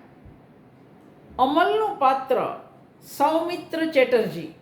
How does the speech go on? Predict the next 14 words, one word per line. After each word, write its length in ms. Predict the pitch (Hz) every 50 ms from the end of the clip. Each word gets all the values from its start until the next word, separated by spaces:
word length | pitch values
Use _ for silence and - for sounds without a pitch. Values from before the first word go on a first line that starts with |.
| - - -
સૌમિત્ર 500 | 294 330 381 427 440 440 427 403 359 320
ચેટર્જી 480 | 311 320 330 320 330 320 294 269 294
એ 360 | 277 240 247 247 240 233 220 - - - - - - _ _ _ _ _ _ _ _ _ _ _ _ _ _ _ _ _ - _ _ - - - - - -
સત્યજીત 440 | - 302 302 311 359 330 349 330
રાયની 400 | 294 262 254 277 294 311 302 294
મોટા 340 | 269 262 294 320 - 294 254
ભાગની 340 | 220 220 233 240 247 247 240
ફિલ્મોમાં 580 | 226 - 262 240 220 208 196 190 190 196 196 214
મુખ્ય 260 | 214 - - - 190
પાત્ર 380 | - 160 151 151 156 - -
હોય. 160 | - - 147 - - - - - - - - - - - - - - - - - - - - - - - -
તો 80 | - 240
અમલનું 520 | 240 - 254 262 294 311 311 330 320 320
પાત્ર 460 | - 311 - 233 - 233 220 220 220